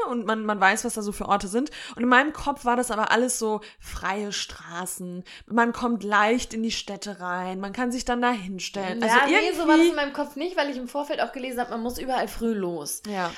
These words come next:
Speaker 2: Aber machen wir uns nichts vor, wir waren im Urlaub und wir fahren
Speaker 1: Da
Speaker 2: ganz
Speaker 1: fährt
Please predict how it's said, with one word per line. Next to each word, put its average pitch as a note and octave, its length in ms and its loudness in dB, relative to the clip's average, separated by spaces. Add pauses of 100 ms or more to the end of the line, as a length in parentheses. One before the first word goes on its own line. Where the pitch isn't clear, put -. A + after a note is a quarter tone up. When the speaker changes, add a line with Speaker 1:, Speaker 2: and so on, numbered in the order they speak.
Speaker 2:
Aber A#3 180 4
machen A#3+ 220 0
wir A#3+ 60 -4
uns A3+ 120 -6
nichts - 240 -10
vor, A#3+ 180 -2
wir G#3 80 -10
waren G3+ 160 -2
im F#3 100 -8
Urlaub A#3+ 300 0
und G3+ 140 -6
wir F#3+ 80 -8
fahren G3 240 -8
Speaker 1:
Da G#3 80 0
Speaker 2:
ganz G3+ 140 0
Speaker 1:
fährt G3+ 100 -2